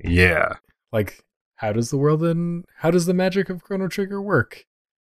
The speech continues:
Speaker 2: Great question. Glad you asked, future listener.
Speaker 1: We know that Zeal had a lot of it.
Speaker 2: Yeah. And there was also technology in Zeal.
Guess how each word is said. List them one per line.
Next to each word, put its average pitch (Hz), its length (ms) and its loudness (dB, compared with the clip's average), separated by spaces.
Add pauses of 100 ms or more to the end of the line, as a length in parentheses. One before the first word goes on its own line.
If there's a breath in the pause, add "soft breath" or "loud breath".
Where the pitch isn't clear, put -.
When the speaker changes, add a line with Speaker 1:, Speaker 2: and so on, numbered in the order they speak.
Speaker 2:
Great 180 280 6
question. 101 680 4
Glad 127 280 0
you 113 140 0
asked, 95 540 -6
future 104 340 -2
listener. 95 520 -6 (440)
Speaker 1:
We 101 100 8
know 98 280 10
that 101 200 6
Zeal 90 340 4
had 92 140 4
a 107 40 8
lot 85 240 6
of 78 120 -6
it. 78 320 -6 (200)
Speaker 2:
Yeah. 151 180 0 (260)
And 127 360 2
there 160 100 8
was 165 160 8
also 196 300 4
technology 147 580 2
in 107 120 -4
Zeal. 101 440 -8